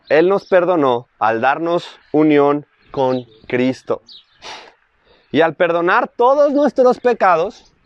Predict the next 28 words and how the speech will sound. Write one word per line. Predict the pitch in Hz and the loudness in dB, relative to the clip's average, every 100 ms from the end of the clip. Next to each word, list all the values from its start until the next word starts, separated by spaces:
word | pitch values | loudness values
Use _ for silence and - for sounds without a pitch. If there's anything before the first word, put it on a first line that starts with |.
| - | -6
lo | 160 | -6
que | 160 | -2
hiciste | 175 214 262 | -2 0 -2
esta | 247 233 | -2 -2
semana, | 233 214 165 180 _ _ | -2 -2 -2 -6 _ _
ajá, | 143 139 143 _ _ - - _ _ | -12 -8 -10 _ _ -20 -20 _ _
lo | - 113 | -8 -6
que | 127 | -6
quizá | 117 113 | -8 -6
vas | 135 180 | -6 -4
a | 196 | -4
hacer | 202 | -2
hoy, | 170 - _ _ _ _ _ _ - - - - | -4 -6 _ _ _ _ _ _ -20 -20 -20 -10
lo | 110 | -10
que | - | -6
muy | 117 151 | -2 -2
probablemente | 170 202 190 196 185 185 185 | 0 0 2 2 0 -2 -2
vas | 160 165 | -4 -4
a | 175 | -4
hacer | 160 151 | -2 -2
mañana, | 151 127 101 113 _ _ _ _ _ _ - - - | -2 -4 -6 -8 _ _ _ _ _ _ -20 -20 -4
al | 156 185 | -2 -2
perdonar | - 208 202 196 202 240 262 - - | 0 0 2 2 0 0 0 -4 -4
todos | 247 277 320 320 294 | 0 2 2 2 0
nuestros | 262 277 - 262 - | 0 -2 0 -2 -2
pecados | 262 254 220 233 196 208 - - _ _ - - - | -6 -2 2 2 2 0 -4 -20 _ _ -20 -20 -4
y | 151 180 | 2 2
anular | 175 180 180 180 226 254 277 | 2 0 2 4 4 2 -2